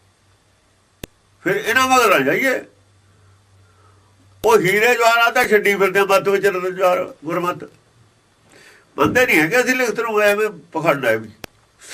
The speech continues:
ਜਿੱਦਣ ਗੁਰੂ ਕੀ ਮੱਤ ਨੂੰ ਮੰਨਣ ਲੱਗ ਗਏ ਨਾ, ਇਹਨਾਂ ਅੱਖਰਾਂ ਦੀ ਕੀਮਤ ਪਾ ਲਈ ਅਸੀਂ,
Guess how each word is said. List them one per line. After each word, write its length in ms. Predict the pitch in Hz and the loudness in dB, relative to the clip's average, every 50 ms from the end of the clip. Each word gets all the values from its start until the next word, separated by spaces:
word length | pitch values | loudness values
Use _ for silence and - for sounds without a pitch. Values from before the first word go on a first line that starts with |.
| - - - - _ _ _ _ _ _ _ _ _ _ _ _ _ _ _ _ _ _ _ _ - - 104 - | -18 -18 -18 -20 _ _ _ _ _ _ _ _ _ _ _ _ _ _ _ _ _ _ _ _ -20 -20 -20 -4
ਜਿੱਦਣ 600 | - 143 151 165 165 151 151 - 240 262 254 254 | -2 -2 -2 -2 -6 -8 -2 0 2 2 2 2
ਗੁਰੂ 320 | 240 220 233 240 240 240 208 | 0 -2 -4 -4 -4 -6 -6
ਕੀ 240 | - - 240 247 240 | -8 -6 -6 -6 -2
ਮੱਤ 300 | 202 180 165 160 - 226 | -2 -2 -2 0 -2 -2
ਨੂੰ 160 | 254 262 254 | -2 0 2
ਮੰਨਣ 300 | 254 - - 226 220 202 | 0 2 2 2 2 4
ਲੱਗ 160 | 196 190 165 | 4 2 2
ਗਏ 100 | 170 190 | 0 -2
ਨਾ, 160 | 220 247 247 | 0 0 0
ਇਹਨਾਂ 200 | 240 240 240 226 | 0 0 0 0
ਅੱਖਰਾਂ 320 | 214 170 185 208 220 226 220 | -2 0 2 2 2 2 2
ਦੀ 120 | 226 220 | 0 -4
ਕੀਮਤ 320 | - 208 214 208 214 208 | -4 -6 -6 -6 -6 -6
ਪਾ 280 | 208 - - 165 165 170 | -4 0 2 2 4 4
ਲਈ 240 | 170 185 180 175 165 | 2 2 2 2 2
ਅਸੀਂ, 260 | 147 156 160 143 | 0 0 -4 -4